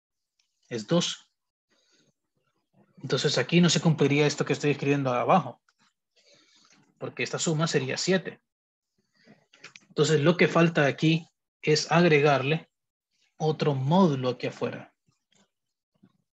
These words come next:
Y esto es que yo voy a sumar los residuos de cada término de la suma y al resultado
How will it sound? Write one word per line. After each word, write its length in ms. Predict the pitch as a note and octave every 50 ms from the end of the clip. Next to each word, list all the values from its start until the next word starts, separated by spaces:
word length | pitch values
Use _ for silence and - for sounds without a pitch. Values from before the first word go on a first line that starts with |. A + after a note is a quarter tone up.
| _ _ _ _ - _ _ _ _ _ _ _ - - _ - _ - _ _ _ _ _ _ _ _ _ _ _ _ _ _ _ _ _ _ _ _ _ _ _ _ _ _ _ _ _ _ _ _ _ _ -
Y 140 | C#3+ C3 C3
esto 260 | - - - D3+ D3+
es 360 | D#3 F#3 F#3+ - - - _ _ _ _ _ _ _
que 440 | - D3+ C#3 C3+ B2+ B2+ B2+ B2+ - _ _ _ _ _ _ _ _ _ _ _ _ -
yo 260 | A2 - D3+ D3+ - -
voy 340 | D#3 C#3 A#2+ C3+ D3 E3+
a 40 | F#3
sumar 340 | - - E3+ E3 D#3+ D#3+ D#3
los 140 | D3+ C#3+ C3+
residuos 720 | C#3 B2+ - - D#3 C3+ B2 C3 D3+ D3+ - - - _ _ _ -
de 180 | B2 A#2+ -
cada 340 | - C#3+ D3 D3+ D3+ C#3+ C#3+
término 400 | - D#3 D3+ C#3+ C#3 C3 B2+ B2
de 60 | B2+
la 100 | C3+ C#3+
suma 460 | D3 - D3+ C3 B2+ C3+ D3+ D3+ - _ _ _ _ _ _ _ _ _ _ _ _
y 180 | - D3+ D3+ D3
al 120 | B2+ B2+
resultado 800 | - D#3 F#3+ F#3+ - F#3+ D#3+ D3+ - G3 E3+ D3+ D3+ F3+ F3+ -